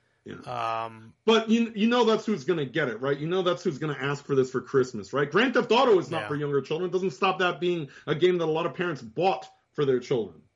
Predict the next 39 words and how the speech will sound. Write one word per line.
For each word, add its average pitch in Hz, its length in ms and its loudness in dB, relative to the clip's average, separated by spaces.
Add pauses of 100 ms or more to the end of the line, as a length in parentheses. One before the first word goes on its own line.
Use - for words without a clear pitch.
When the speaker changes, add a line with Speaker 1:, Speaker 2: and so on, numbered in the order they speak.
Speaker 1:
all 120 80 -6
right? 151 260 0
And, 143 220 -2
and 143 120 -2
you 147 120 -4
literally 165 400 2
s-, 131 200 -6
have 147 160 0
sex 156 200 -4
with 139 120 -8
prostitutes 151 580 -2 (180)
and 147 160 2
shoot 147 240 -4
people 135 260 2
in 147 100 2
the 160 120 2
head. 190 260 2
Speaker 2:
Oh. 117 240 -10 (140)
Speaker 1:
So, 180 580 4
Speaker 2:
I 127 60 -20
would 117 160 -20
Speaker 1:
you 214 160 2
know, 214 80 4
my, 214 180 0
my, 214 220 -2
my 214 160 2
take 214 240 2
Speaker 2:
fucking 208 160 0
Speaker 1:
on 175 60 0
it 165 100 -4
is, 123 60 -10
Speaker 2:
teenagers. 165 240 -2
Speaker 1:
is, 139 120 -4
again, 143 400 -4 (500)
Spider-Man 233 520 2
is 160 140 -2
meant 202 240 0
to 185 140 -2
appeal, 170 600 -2